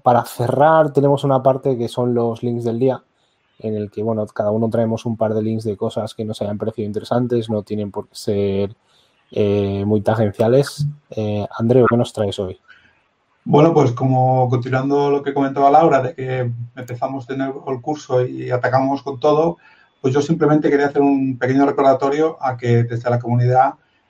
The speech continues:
Speaker 2: mantenemos, eh, un montón de redes sociales, algunas más actualizadas que otras, y hacemos contenidos como el público de hoy,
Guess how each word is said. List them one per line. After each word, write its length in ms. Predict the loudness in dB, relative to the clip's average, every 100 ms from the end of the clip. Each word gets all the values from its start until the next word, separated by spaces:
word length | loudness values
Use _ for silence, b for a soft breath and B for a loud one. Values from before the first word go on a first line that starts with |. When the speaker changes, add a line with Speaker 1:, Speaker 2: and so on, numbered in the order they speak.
| _
Speaker 2:
mantenemos, 840 | -4 -2 0 2 2 2 -2 -10 -20 _ _ b b b b _ -2
eh, 280 | 4 6 6
un 320 | 4 2 0
montón 400 | 0 0 0 0
de 220 | 0 0
redes 280 | -2 -2 -4
sociales, 600 | -6 -2 0 2 0 -2 -6
algunas 360 | -2 0 2
más 140 | 2 2
actualizadas 440 | 2 0 -2 -2
que 140 | -2
otras, 440 | -2 0 -4 -6 _ b b b b -6
y 220 | 0 2
hacemos 300 | 2 0 -2
contenidos 420 | -2 -2 -2 -4
como 240 | -4 0
el 140 | 0 0
público 340 | -4 -6 -4
de 100 | -2
hoy, 280 | -2 -2 -4